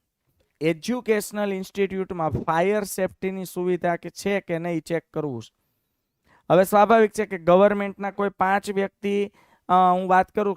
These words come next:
સુરત જિલ્લાની, તો આખા સુરત જિલ્લામાં પાંચ વ્યક્તિ ક્યારેય ફાયર સેફ્ટીનું નિરીક્ષણ કરી શકશે નહીં. તો એક આખું વ્યવસ્થા તંત્ર રચવામાં આવશે. તો ગવર્મેન્ટના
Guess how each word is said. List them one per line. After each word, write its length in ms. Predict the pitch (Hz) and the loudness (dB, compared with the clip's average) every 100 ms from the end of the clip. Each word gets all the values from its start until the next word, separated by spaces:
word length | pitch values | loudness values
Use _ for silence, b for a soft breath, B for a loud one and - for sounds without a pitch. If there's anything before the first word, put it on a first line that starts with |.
| - | -4
સુરત 320 | 214 214 175 | 0 2 2
જિલ્લાની, 400 | 170 160 147 147 | 0 -2 -2 -4
તો 100 | 147 | -2
આખા 380 | 160 170 - 208 | -2 -2 0 0
સુરત 320 | 202 196 190 | 0 -4 -6
જિલ્લામાં 500 | 175 190 190 185 180 | -4 -2 -2 -2 -4
પાંચ 320 | - 175 180 175 | -2 -2 -2 -4
વ્યક્તિ 580 | 175 - - 175 170 _ | -4 -6 -6 -4 -4 _
ક્યારેય 500 | 160 156 160 170 113 - _ _ _ _ _ _ _ _ _ _ _ _ | -2 0 0 -2 -4 -10 _ _ _ _ _ _ _ _ _ _ _ _
ફાયર 280 | 160 170 185 | 2 2 2
સેફ્ટીનું 540 | - 165 - 170 165 | -2 -4 -4 -8 -6
નિરીક્ષણ 480 | 147 147 160 - 156 | -8 -8 -8 -10 -10
કરી 260 | 143 143 143 | -6 -6 -6
શકશે 420 | 143 - - 131 | -8 -12 -10 -8
નહીં. 340 | 120 156 131 - | -4 -4 -2 0
તો 100 | 160 | 2
એક 220 | 185 - | 2 -2
આખું 380 | 175 - 226 202 | -6 -6 -4 2
વ્યવસ્થા 460 | 170 185 190 196 | 4 4 0 -2
તંત્ર 340 | 185 180 180 156 | -4 -6 -6 -4
રચવામાં 520 | 147 151 151 131 120 | -4 -4 -6 -6 -6
આવશે. 480 | 113 - _ _ _ _ | -8 -10 _ _ _ _
તો 100 | - | -6
ગવર્મેન્ટના 840 | 135 156 185 185 185 170 185 180 | 0 4 4 4 -2 -4 -2 -2